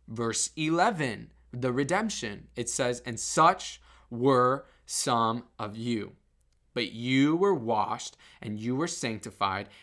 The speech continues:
and you were justified in the name of the Lord Jesus Christ. Did it say justified in your works? Did it say justified in your baptism? Justified in the name of the Lord Jesus Christ and by the Spirit of our God.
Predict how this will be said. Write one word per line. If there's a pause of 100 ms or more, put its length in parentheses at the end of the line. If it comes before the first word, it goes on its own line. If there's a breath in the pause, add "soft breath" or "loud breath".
and
you
were
justified
in
the
name
of
the
Lord
Jesus
Christ.
Did
it
say
justified
in
your
works? (460 soft breath)
Did
it
say
justified
in
your
baptism? (280 loud breath)
Justified
in
the
name (180)
of
the
Lord
Jesus
Christ
and
by
the
Spirit
of
our
God.